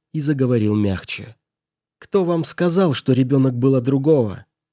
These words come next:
«Она, она сама еще издевалась надо мной». Тогда бродяга,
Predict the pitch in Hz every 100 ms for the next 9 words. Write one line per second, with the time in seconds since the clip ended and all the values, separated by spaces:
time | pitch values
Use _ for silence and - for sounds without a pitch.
0 | _ _ _ _ _ _ - 95 101 101
1 | 113 117 107 110 117 131 - 131 123 139
2 | 139 127 117 131 127 107 135 143 131 -
3 | 131 123 123 113 98 98 _ _ _ _
4 | _ _ _ _ 98 87 104 104 107 98
5 | 147 127